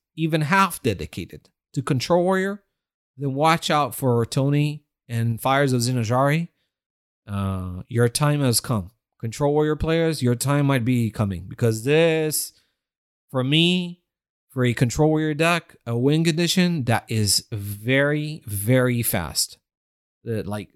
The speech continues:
turn seven, potentially. Okay. Um, there's some other cool legendaries. Uh, I think, uh, Pozic,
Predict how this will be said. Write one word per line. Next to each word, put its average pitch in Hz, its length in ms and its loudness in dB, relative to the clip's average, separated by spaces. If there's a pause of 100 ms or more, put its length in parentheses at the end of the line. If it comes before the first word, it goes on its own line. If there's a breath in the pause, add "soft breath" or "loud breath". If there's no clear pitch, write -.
(240)
turn 135 220 0
seven, 104 320 0
potentially. 92 580 -12 (1120 soft breath)
Okay. 247 420 2 (580)
Um, 160 800 0 (880)
there's 240 280 2
some 240 200 0
other 233 240 2
cool 233 260 -4
legendaries. 208 880 0 (1200)
Uh, 131 180 0
I 147 80 0
think, 185 340 0
uh, 123 140 2
Pozic, 160 720 0